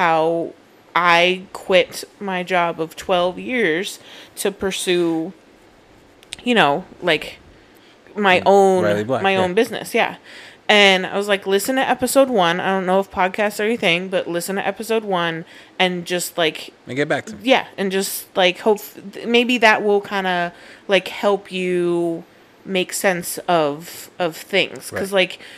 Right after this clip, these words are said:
Speaker 1: you won't have time to do what you want to do if you're doing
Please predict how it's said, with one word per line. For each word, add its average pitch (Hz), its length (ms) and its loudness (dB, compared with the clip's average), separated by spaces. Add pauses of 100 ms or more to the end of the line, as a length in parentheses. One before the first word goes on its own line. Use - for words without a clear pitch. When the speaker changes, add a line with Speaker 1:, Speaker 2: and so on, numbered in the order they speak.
(120)
Speaker 1:
you 233 500 0
won't 226 400 2
have 214 280 -4
time 180 520 0
to - 180 -8
do 196 320 0
what 185 240 4
you 196 240 -2
want 196 300 0
to 208 100 -8
do 165 420 -4
if 170 340 -2 (320)
you're 190 280 0
doing 180 680 0